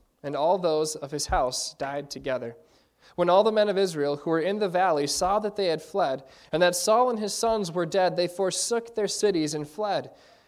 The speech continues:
And the Philistines came and lived in them. It came about the next day,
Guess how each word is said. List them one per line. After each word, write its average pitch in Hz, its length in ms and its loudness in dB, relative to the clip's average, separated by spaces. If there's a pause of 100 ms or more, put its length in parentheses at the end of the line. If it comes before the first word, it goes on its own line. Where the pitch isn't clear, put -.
(120)
And 175 100 0
the 180 60 10
Philistines 196 680 0
came 190 360 2
and 156 140 -4
lived 180 260 -4
in 131 140 -4
them. 117 260 -8 (680)
It 135 100 -6
came 185 200 4
about 175 280 0
the 165 80 -4
next 160 340 -6
day, 127 280 -10